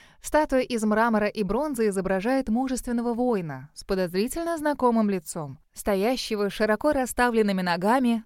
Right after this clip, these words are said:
а его меч возвышается к небу, словно символ победы над стихией. Он изображен в доспехах, покрытых следами огня. Взгляд наполнен решимостью и непоколебимостью перед опасностью.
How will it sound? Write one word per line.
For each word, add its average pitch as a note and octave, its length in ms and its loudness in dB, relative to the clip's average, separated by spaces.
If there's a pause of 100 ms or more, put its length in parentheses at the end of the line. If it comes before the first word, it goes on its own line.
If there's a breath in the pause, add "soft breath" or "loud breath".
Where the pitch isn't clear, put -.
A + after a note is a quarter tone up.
(100)
а G#3 140 2
его G#3 200 4
меч A3+ 300 0
возвышается G3 760 -2
к - 100 -10
небу, B3 400 0
словно A3 400 0
символ B3+ 420 -2
победы G#3 440 0
над G3+ 160 0
стихией. F#3 720 -8 (420 loud breath)
Он D#4+ 220 0
изображен A#3+ 760 2
в G3 80 -8
доспехах, G3+ 840 -4 (320 soft breath)
покрытых C#4 440 -2
следами B3 480 0
огня. G#3+ 580 0 (340)
Взгляд G3+ 420 0
наполнен A3+ 460 2
решимостью A3 760 0
и - 80 -6
непоколебимостью G#3+ 1040 0
перед F#3 200 -4
опасностью. F#3 800 -4